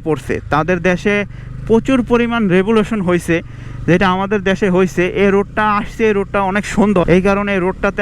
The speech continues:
আমার একটা ভিডিও তৈরি করার ইচ্ছে অনেক দিন থেকে। অনেক আগে মনে হয় একটা ভিডিও তৈরি করেছিলাম, সেটা মনোটনের রূপে বৈশাখ, কিন্তু এই বাইকটা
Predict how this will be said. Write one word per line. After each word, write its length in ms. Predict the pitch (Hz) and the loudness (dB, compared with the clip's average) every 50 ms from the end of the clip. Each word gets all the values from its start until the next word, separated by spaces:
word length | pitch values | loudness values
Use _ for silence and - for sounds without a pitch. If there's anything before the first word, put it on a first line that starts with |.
| 202 196 | -2 0
আমার 120 | 196 196 196 | 0 -2 -2
একটা 120 | - 214 190 156 | -2 -2 -2 0
ভিডিও 180 | 165 180 196 202 185 208 | 0 2 2 2 2 0
তৈরি 160 | 190 190 190 190 | 0 0 0 0
করার 180 | 190 180 170 175 202 | 0 2 2 2 0
ইচ্ছে 200 | 196 - - 196 165 160 | 0 -2 -2 0 0 0
অনেক 140 | 165 175 175 175 | 0 0 0 2
দিন 80 | 190 175 - | 0 2 2
থেকে। 200 | 160 143 139 147 139 - - - - - | 2 2 2 2 0 -2 -4 -4 -2 0
অনেক 160 | 226 269 277 247 240 | 2 2 2 0 0
আগে 100 | 226 220 220 | 0 -2 -2
মনে 100 | 220 214 | -2 -2
হয় 80 | 214 202 | -2 -2
একটা 120 | - 196 170 | -2 -2 0
ভিডিও 160 | 185 185 185 - 190 | 0 0 0 0 2
তৈরি 160 | 190 196 196 196 | 2 2 2 2
করেছিলাম, 360 | 180 156 - 160 147 156 180 202 - - - - - - - - - | 0 0 -2 -2 -2 -2 -2 -4 -8 -12 -12 -12 -12 -10 -8 -4 0
সেটা 160 | 185 180 185 170 165 | 2 2 2 2 2
মনোটনের 380 | 175 185 202 196 202 190 185 185 | 0 0 0 0 0 0 0 0
রূপে 160 | 180 - 185 165 151 | 0 0 -2 0 2
বৈশাখ, 340 | 160 160 143 - 156 165 - - 170 | 2 0 2 0 -2 -2 -2 -2 -4
কিন্তু 260 | 160 160 - 160 165 170 165 151 131 143 180 | -4 -2 0 0 2 2 2 0 0 2 2
এই 60 | 196 196 | 2 2
বাইকটা 320 | 208 202 - - 214 208 | 2 0 -2 -2 -2 -2